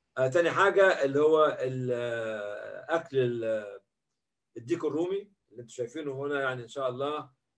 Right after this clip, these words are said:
آه، احنا بناكله بس مش في الكريسماس، بناكله في كل يوم في أيام مختلفة في السنة.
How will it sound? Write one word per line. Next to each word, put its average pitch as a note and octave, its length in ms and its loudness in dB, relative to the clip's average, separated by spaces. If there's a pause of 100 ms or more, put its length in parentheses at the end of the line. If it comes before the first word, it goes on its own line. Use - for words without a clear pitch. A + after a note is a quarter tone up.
(140)
آه، G#2+ 280 -10
احنا C3 160 -10
بناكله D3+ 340 0
بس D#3+ 220 2
مش B2+ 180 -10
في B2 100 -18
الكريسماس، C#3+ 400 -6
بناكله C3+ 260 -10
في B2+ 80 -14
كل C#3 200 -4
يوم C3+ 360 0
في A#2 180 -12
أيام B2+ 360 0
مختلفة C3 420 -2
في - 60 -16
السنة. F3+ 400 -4